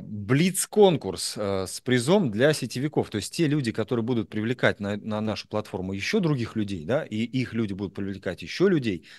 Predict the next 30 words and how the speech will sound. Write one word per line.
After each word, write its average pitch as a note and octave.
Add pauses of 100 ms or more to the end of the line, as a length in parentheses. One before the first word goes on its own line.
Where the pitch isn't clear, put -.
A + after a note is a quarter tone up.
Ну, C#3
то C3+
есть G#2
будет A2
запущено G#2
вот F#2
это F#2
М G2
Л G#2
М, E2
а, -
сарафанное F2+
радио. C3+ (540)
А, F#2
мы B2
устроим A#2+
блиц-конкурс B2+
с -
выдачей A#2
сюр-, G#2 (120)
э, A2+ (1200)
как F#2
это -
называется, F2+
призов, A#2+
да, D#3+
в -
конце G#2
этого F#2+
конкурса. D#3+